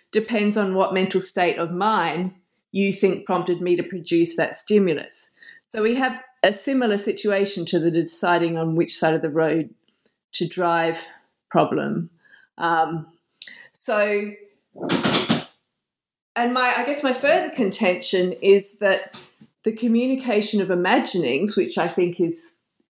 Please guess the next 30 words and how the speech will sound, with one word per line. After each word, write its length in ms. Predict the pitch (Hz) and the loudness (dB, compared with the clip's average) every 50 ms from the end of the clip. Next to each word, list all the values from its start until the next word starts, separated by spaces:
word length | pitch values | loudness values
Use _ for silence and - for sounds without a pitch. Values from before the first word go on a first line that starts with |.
| _ - | _ 4
in 160 | 180 170 175 | 4 4 4
some 320 | 170 - 175 175 180 175 | 2 -2 0 0 0 0
broad 340 | 170 175 170 170 175 170 170 | 0 0 0 0 0 0 -2
sense 420 | - - 175 160 160 - - - | -4 -2 0 0 0 0 -2 -4
the 100 | - 151 | -4 -2
function 480 | - - 175 165 160 - - - 165 156 | 2 4 4 4 4 2 0 0 0 0
of, 120 | 160 160 - - _ _ _ _ _ _ - | 0 -2 -4 -12 _ _ _ _ _ _ 0
what's 260 | 180 170 - 165 - | 2 2 2 2 0
the 80 | 165 170 | -2 0
function 400 | - 202 180 156 - - 170 165 | 2 2 2 2 0 -2 0 0
of 120 | 160 - | 0 0
the 320 | 165 165 160 - - - | 0 0 0 0 -2 0
institution 760 | 170 165 165 - - 160 - - - 233 240 220 226 - 175 160 | -2 -2 -2 -2 -6 -8 -6 0 2 4 4 4 4 2 0 -2
of 100 | 151 - | -2 -2
fiction, 580 | - 170 - - - - 160 156 147 151 160 _ _ _ _ _ _ _ _ _ _ _ - | -4 -4 -4 -2 0 0 0 0 0 -4 -10 _ _ _ _ _ _ _ _ _ _ _ -10
um, 600 | - 170 170 175 175 175 170 170 170 165 165 165 - _ _ _ _ _ _ - - - - _ _ _ _ _ | -6 -2 0 0 2 2 0 0 -2 -2 -4 -8 -14 _ _ _ _ _ _ -8 -8 -8 -8 _ _ _ _ _
poses 480 | - 233 214 208 208 208 208 202 208 - | -4 0 2 2 2 0 -2 -6 -4 0
distinct 760 | - 202 202 - - - 233 208 208 - - - - - - - _ _ _ _ _ - | 0 0 0 0 -6 -2 0 0 0 -2 -4 -6 -10 -10 -12 -16 _ _ _ _ _ 0
coordination 680 | - 196 175 175 180 190 165 160 180 170 - - 170 170 | 4 4 4 4 4 0 -2 0 0 -2 -2 -4 -6 -4
problems 500 | 175 175 175 156 165 165 156 156 - - | -2 0 0 2 2 0 0 -2 -6 -6
to 160 | - - 185 | -2 0 2
the 120 | 160 170 | 2 2
communication 1080 | 165 - 170 165 165 170 165 165 - - 160 147 160 160 - - 156 151 156 151 - - _ - | 0 -2 -2 0 0 0 0 0 -2 -2 0 0 0 0 0 -2 -4 -4 -4 -6 -10 -12 _ 0
of 240 | 151 151 147 147 - - _ | 0 2 0 0 -4 -10 _
beliefs, 800 | - 170 170 170 196 190 170 - 160 - - - - - - - - _ _ _ _ _ _ _ _ _ _ _ _ _ _ _ _ _ _ _ _ _ _ _ - | -4 -2 0 0 2 2 0 0 -4 -8 -8 -8 -6 -6 -8 -10 -14 _ _ _ _ _ _ _ _ _ _ _ _ _ _ _ _ _ _ _ _ _ _ _ -4
because 380 | 190 190 - 220 185 180 - | -4 -2 0 -2 -2 0 0
the 80 | 185 185 | -4 -4
kinds 440 | - - - 233 226 233 233 226 220 | -4 -4 -2 0 0 2 2 0 0
of 80 | 208 | -2
solutions, 1200 | - - - 190 180 185 190 226 269 262 262 - - 208 175 175 165 165 160 156 - - - - | -4 -2 -2 0 0 2 2 2 2 2 -2 -2 0 0 2 0 0 -2 -4 -6 -6 -6 -6 -6